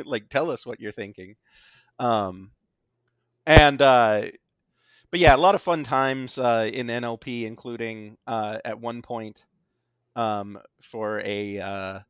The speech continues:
for Little Caesars, <laughs> we had to come up with all the different types of things that could be on top of a pizza that shouldn't be there. <laughs> So we were like, "All right, Band-Aids, uh, <laughs> you know, I don't know,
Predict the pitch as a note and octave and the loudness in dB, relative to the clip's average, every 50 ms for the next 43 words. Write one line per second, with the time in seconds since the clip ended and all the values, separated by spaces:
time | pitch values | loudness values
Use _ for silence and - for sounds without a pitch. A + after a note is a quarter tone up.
0 | _ _ _ _ - A#2+ G#2 G#2+ A#2+ A#2+ A2 A2 - - C3+ A#2+ A#2 G#2 A2 G#2 | _ _ _ _ -14 -14 -12 -10 -8 -8 -8 -10 -10 -10 -10 -10 -10 -10 -10 -12
1 | G#2+ G#2 - - - - _ _ _ - - - - - B2 G#2 G2+ - D3+ C3 | -12 -12 -14 -14 -16 -16 _ _ _ -20 -20 -20 -18 -16 -16 -14 -6 -2 0 0
2 | A#2+ A#2+ - - - C#3 B2 A2+ - - C3+ A#2+ A#2 A2+ A2+ - _ A2+ G#2+ G#2 | 0 0 -6 -8 -8 -6 -6 -8 -8 -8 -8 -6 -6 -6 -8 -8 _ -10 -8 -8
3 | G#2 - _ _ _ _ _ _ _ _ _ _ _ _ _ _ _ - B2 B2+ | -8 -8 _ _ _ _ _ _ _ _ _ _ _ _ _ _ _ 0 2 2
4 | C3 C3+ C3 A#2+ B2 A#2 C3 - - A#2+ A2 - B2 A#2 A#2 - - A2+ _ - | 2 2 0 -2 -4 -6 -6 -6 -6 -8 -6 -4 -4 -4 -4 -6 -12 -16 _ -10
5 | A2+ A2+ A2+ B2 B2 - - A2+ G#2+ _ _ - A#2+ G#2+ G2 A2+ G#2+ G#2 G#2 - | -10 -8 -8 -10 -12 -10 -8 -8 -10 _ _ -14 -14 -14 -12 -12 -12 -12 -12 -8
6 | - G#2+ G#2 G#2 G#2 - - G#2+ G#2+ - A2+ F#2+ G2+ - _ - G#2+ G#2 - - | -6 -6 -6 -6 -8 -10 -10 -10 -10 -10 -14 -18 -18 -20 _ -16 -16 -16 -12 -12
7 | C3 B2 A2 G2+ G2+ - - A2 G2+ G#2+ G#2+ - - A#2 A#2 A#2 C3 C#3 D3+ D#3+ | -12 -10 -10 -12 -12 -12 -12 -14 -14 -16 -18 -20 -18 -18 -16 -14 -12 -14 -14 -16
8 | _ _ _ _ _ _ _ _ _ _ _ _ _ _ _ _ _ _ - C3+ | _ _ _ _ _ _ _ _ _ _ _ _ _ _ _ _ _ _ -10 -8
9 | - - - - - - - - - - D3 - - D#3+ A#2 A#2 B2 A#2 G#2+ G2+ | -8 -8 -10 -12 -14 -14 -8 -2 2 2 2 4 2 0 0 0 -2 -4 -4 -4
10 | F#2+ F#2+ - A#2 A#2 A2+ G2 F#2+ - _ - A2 A2+ A#2+ A#2 A2+ G2+ G#2 G2+ G2 | -6 -6 -6 -6 -6 -6 -8 -8 -10 _ -6 -4 -4 -4 -4 -6 -8 -10 -10 -10
11 | F#2+ F#2+ F#2 F#2 G2 - - - _ - - - - - - A2+ G#2+ G2 G2+ G2 | -10 -12 -14 -16 -20 -20 -20 -20 _ -20 -20 -20 -20 -14 -8 -6 -6 -6 -6 -8
12 | G2 B2 C#3 C3+ - - - F#3 C3 A#2+ C3+ - F3+ C#3 C3 C3 A#2 A2+ A2 G#2+ | -10 -10 -8 -8 -6 -4 -2 -2 -2 0 0 2 2 2 2 2 -2 -4 -6 -6
13 | C3 | -6